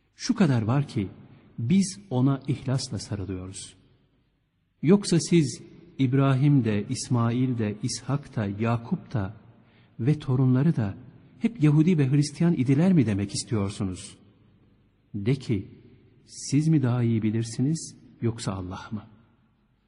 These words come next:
Allah'ın şahitlik ettiği bir hakikati bile bile inkar edenden daha zalim kim olabilir? Allah yaptıklarınızdan gafil değildir. Onlar bir ümmet idiler,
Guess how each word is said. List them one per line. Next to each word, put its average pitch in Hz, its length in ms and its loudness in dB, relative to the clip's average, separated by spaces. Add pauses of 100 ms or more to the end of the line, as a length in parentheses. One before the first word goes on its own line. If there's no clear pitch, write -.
(320)
Allah'ın 139 500 4
şahitlik 139 580 0
ettiği 123 300 0
bir 117 100 2
hakikati 120 760 -2 (340)
bile 127 360 4
bile 131 200 2
inkar 127 380 0
edenden 113 480 0
daha 123 200 2
zalim 107 420 0
kim 214 280 4
olabilir? 98 500 -2 (760)
Allah 110 500 0 (340)
yaptıklarınızdan 101 960 -6
gafil 92 440 -8 (160)
değildir. 113 600 -8 (960)
Onlar 151 640 4
bir 147 300 4
ümmet 101 360 -2
idiler, 92 400 -6